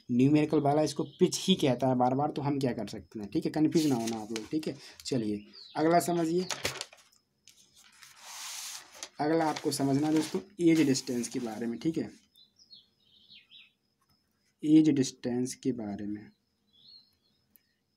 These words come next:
किनारा दूरी के बारे में, यानी ई के बारे में, ठीक है। अब एज डिस्टेंस के बारे में सभी लोग जानते हैं। ये देखिए, अगर इस तरीके से आपने लगा रखे हैं मान लो ये बोल्ट,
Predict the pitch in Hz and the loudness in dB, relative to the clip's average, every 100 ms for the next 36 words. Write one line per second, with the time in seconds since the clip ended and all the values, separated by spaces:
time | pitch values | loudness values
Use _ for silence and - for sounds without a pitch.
0 | - 156 156 156 143 135 131 123 113 107 | 2 6 8 6 6 4 4 0 -4 -6
1 | 110 120 139 165 - - 160 151 143 113 | -4 -2 -2 -2 -6 -6 -4 0 0 0
2 | 101 104 107 151 156 107 - - - 123 | -6 -6 -6 -4 -2 -4 -6 -18 -14 -6
3 | 160 156 160 156 160 156 160 151 156 151 | 0 2 2 0 0 0 2 2 2 0
4 | 147 151 156 151 143 143 175 208 - _ | 0 2 4 4 0 -2 -4 -6 -16 _
5 | - _ _ _ _ _ - - - 131 | -20 _ _ _ _ _ -20 -20 -2 0
6 | 139 139 135 175 196 - _ _ _ _ | 2 2 2 -2 -4 -10 _ _ _ _
7 | _ _ _ _ _ _ _ - - 123 | _ _ _ _ _ _ _ -20 -10 -4
8 | 127 139 135 147 135 139 139 135 139 131 | 0 0 -2 -2 0 0 0 0 2 2
9 | 123 123 120 - - 143 127 117 135 208 | 2 0 -2 -6 -6 -2 0 0 -2 -4
10 | - _ _ _ _ _ 143 151 120 123 | -10 _ _ _ _ _ 2 2 4 2
11 | 120 117 | 2 0